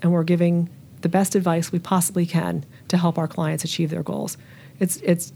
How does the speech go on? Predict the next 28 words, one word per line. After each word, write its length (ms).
very 220
simple. 400
It's 100
very 180
clean 300
cut. 260
The 100
organization 760
that 180
your 300
listeners 460
might 180
want 160
to 80
go 260
to 340
if 100
they 100
want 220
to 60
look 200
for 140
a 80
fee-only 800
advisor 500
in 140
their 180
area 420